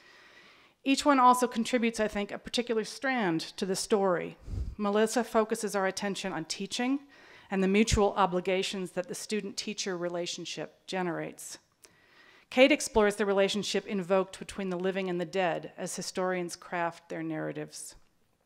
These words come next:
David questions the appropriate balance between par-, particularity and universality in the writing of biography.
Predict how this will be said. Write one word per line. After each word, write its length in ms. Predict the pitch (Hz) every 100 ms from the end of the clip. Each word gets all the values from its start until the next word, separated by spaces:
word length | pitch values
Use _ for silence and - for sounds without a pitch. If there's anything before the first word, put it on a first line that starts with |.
| _ _ _ - - -
David 320 | 220 220 233 -
questions 460 | 220 208 208 196
the 120 | 202
appropriate 480 | 190 - 185 202 196
balance 560 | 208 220 202 151 - - -
between 300 | - 190 180
par-, 160 | -
particularity 920 | - 208 - - 185 185 190 196 196
and 160 | - 175
universality 880 | 185 175 170 - 165 170 160 165 - _ - -
in 100 | 180
the 80 | 175
writing 320 | 165 165 165
of 100 | 165
biography. 760 | 160 160 165 165 160 - 151 160